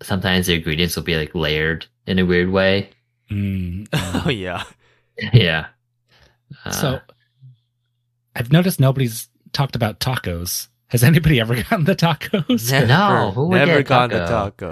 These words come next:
Speaker 3: tacos.
Speaker 2: It's like,
Speaker 1: Chipotle.
Speaker 2: looks, just looks like so much less food, right? It's
Speaker 3: It
Speaker 2: like
Speaker 3: is less
Speaker 1: Yeah,
Speaker 3: food.
Speaker 1: for sure.
Speaker 3: Do they charge you the same?
Speaker 2: I
Speaker 1: It's the
Speaker 2: think, yeah,
Speaker 1: same.
Speaker 2: yeah.
Speaker 1: Yeah.
Speaker 3: That's crazy. No way. That's, yeah,
Speaker 1: Yeah.
Speaker 3: taco's not worth it. Ah, no.
Speaker 2: Yeah, definitely not.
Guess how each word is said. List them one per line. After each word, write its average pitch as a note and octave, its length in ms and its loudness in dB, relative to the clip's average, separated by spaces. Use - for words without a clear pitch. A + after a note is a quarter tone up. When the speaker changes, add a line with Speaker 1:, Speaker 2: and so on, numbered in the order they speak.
Speaker 3:
tacos. - 260 -18
Speaker 2:
It's - 240 -2
like, G3+ 140 4
Speaker 1:
Chipotle. B2 140 -4
Speaker 2:
looks, G3 260 2
just - 220 -6
looks D3+ 220 -2
like G#3+ 140 -2
so D#3+ 140 2
much D3 200 2
less C3+ 220 -2
food, D3 320 -2
right? A2+ 440 -8
It's - 80 -14
Speaker 3:
It B2+ 120 -8
Speaker 2:
like G2+ 100 -8
Speaker 3:
is G3 300 0
less B2 140 -2
Speaker 1:
Yeah, D2+ 200 -2
Speaker 3:
food. F2+ 420 -6
Speaker 1:
for F#2+ 100 -4
sure. D#2 480 -4
Speaker 3:
Do C3+ 100 -8
they G#3 100 0
charge A3+ 380 -4
you A#3 80 -8
the D#3+ 140 -6
same? G#3+ 580 -14
Speaker 2:
I C3+ 40 2
Speaker 1:
It's - 120 2
the F#3 80 0
Speaker 2:
think, C#3 120 -2
yeah, A2 360 0
Speaker 1:
same. G#2 100 -16
Speaker 2:
yeah. C3+ 180 -8
Speaker 1:
Yeah. D2+ 260 -6
Speaker 3:
That's - 160 -12
crazy. G3 640 -4
No F#3 240 -6
way. F2 480 -6
That's, G2 260 -10
yeah, G2 260 -4
Speaker 1:
Yeah. D3+ 260 -4
Speaker 3:
taco's C3 400 -6
not F2+ 240 -12
worth F#2 300 -14
it. D2 300 -18
Ah, F2+ 220 -14
no. D#2+ 60 -18
Speaker 2:
Yeah, F#2+ 400 -8
definitely B2 540 0
not. D#2+ 220 -10